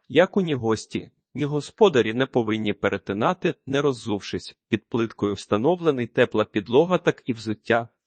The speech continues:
і калюжі від бруду або розталого снігу швидко сохнуть.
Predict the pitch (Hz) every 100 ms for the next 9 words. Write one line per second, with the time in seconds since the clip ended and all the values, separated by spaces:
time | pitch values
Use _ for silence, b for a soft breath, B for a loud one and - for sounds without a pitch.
0 | _ 123 - 104 113 160 151 139 135 120
1 | 123 131 131 - 107 110 107 101 - 107
2 | 113 110 104 - 131 151 156 - 104 110
3 | - 123 - 107 - 92 - -